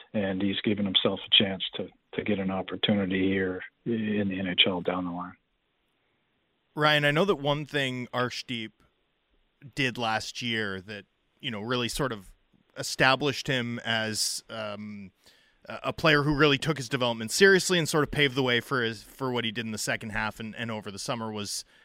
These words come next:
Speaker 2: you know, spend that time in the gym, focus more on, on sort of leveling up physically so that he could deliver on the ice a little bit later in the year, sort of treat it like a, a marathon more than a sprint.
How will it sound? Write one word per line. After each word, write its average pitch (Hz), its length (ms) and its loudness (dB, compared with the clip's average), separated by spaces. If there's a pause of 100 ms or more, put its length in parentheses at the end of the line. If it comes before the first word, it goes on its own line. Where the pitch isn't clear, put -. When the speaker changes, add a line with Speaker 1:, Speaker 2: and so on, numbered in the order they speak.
Speaker 2:
you 123 80 -4
know, 113 80 -2
spend 135 400 0
that 127 160 0
time 127 260 0
in 123 100 -2
the 120 80 -4
gym, 117 560 0 (300)
focus 151 520 4
more 131 460 4
on, 120 280 2
on 117 400 -4 (280)
sort 143 280 0
of 104 80 -6
leveling 123 500 -2
up 117 180 -4
physically 135 760 0
so - 180 -2
that 117 200 -4
he 123 120 -10
could 120 420 -6
deliver 123 460 2
on 113 220 2
the 117 120 4
ice 110 280 2
a 139 40 0
little 123 240 -2
bit 117 160 -4
later 120 320 2
in 117 120 -2
the 117 80 -4
year, 113 200 0
sort 135 220 -4
of 120 80 -10
treat 156 320 4
it 143 80 4
like 127 180 4
a, 131 200 4
a 127 40 2
marathon 120 560 2
more 117 200 -2
than 110 120 -6
a 107 60 -4
sprint. 135 540 0